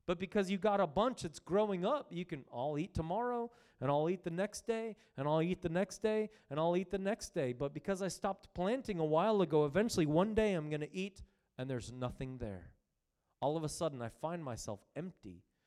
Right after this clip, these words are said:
and I can't figure out why. I didn't do anything different today than I did yesterday. It just, I'm just empty.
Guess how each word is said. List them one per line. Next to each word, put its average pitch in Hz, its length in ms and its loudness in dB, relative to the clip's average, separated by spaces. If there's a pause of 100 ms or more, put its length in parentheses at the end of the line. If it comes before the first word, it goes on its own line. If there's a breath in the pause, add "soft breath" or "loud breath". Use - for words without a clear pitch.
(200)
and 139 140 -4
I 240 80 2
can't 156 340 -4
figure 190 300 -4
out 226 180 -4
why. 180 380 -4 (300 soft breath)
I 190 40 0
didn't 208 200 -4
do 156 120 2
anything 254 360 -4
different 196 440 -2 (1160 soft breath)
today 220 400 0
than 190 140 -2
I 175 80 -2
did 196 200 0
yesterday. 214 680 -4 (540)
It - 140 -8
just, - 340 -6 (140)
I'm 101 200 -12
just 110 280 -16
empty. 220 520 -10